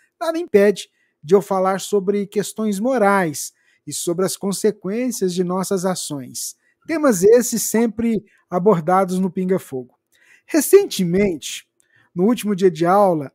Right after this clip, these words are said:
antes do recesso escolar, um aluno perguntou: "De que adianta a gente ser bom e justo se as pessoas que fazem coisas erradas são sempre mais felizes e bem-sucedidas que nós?" Acredito que meu aluno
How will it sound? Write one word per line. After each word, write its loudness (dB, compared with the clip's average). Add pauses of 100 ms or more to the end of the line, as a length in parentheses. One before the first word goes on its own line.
antes -2
do -2
recesso -4
escolar, -2 (360)
um -4
aluno -4
perguntou: -4 (540)
"De -8
que -6
adianta 2
a 6
gente 0
ser 2
bom 0
e -2
justo -4 (320)
se 0
as 0
pessoas 2
que -6
fazem 2
coisas 4
erradas -2 (180)
são 0
sempre -2
mais -4
felizes -2 (300)
e 0
bem-sucedidas -2
que -8
nós?" -6 (680)
Acredito -4
que -6
meu 2
aluno -4